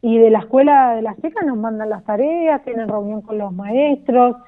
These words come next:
tenemos grupos donde consultar, tenemos como las cosas que tienen que ir aprendiendo para ayudarlos entre los padres.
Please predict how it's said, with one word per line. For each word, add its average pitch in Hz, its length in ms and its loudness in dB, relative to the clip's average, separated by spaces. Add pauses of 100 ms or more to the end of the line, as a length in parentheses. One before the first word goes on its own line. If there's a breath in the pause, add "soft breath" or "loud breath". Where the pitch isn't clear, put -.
(340 soft breath)
tenemos 214 380 0
grupos 220 360 2
donde 214 240 -6
consultar, 254 920 4
tenemos 214 400 -2
como 202 240 -6
las 196 160 -10
cosas 208 280 -10
que 202 120 -10
tienen 208 280 -4
que 220 80 -6
ir 202 60 -4
aprendiendo 208 760 -2 (260 soft breath)
para 190 160 -12
ayudarlos 214 520 0
entre 202 240 -8
los 190 120 -8
padres. 262 500 4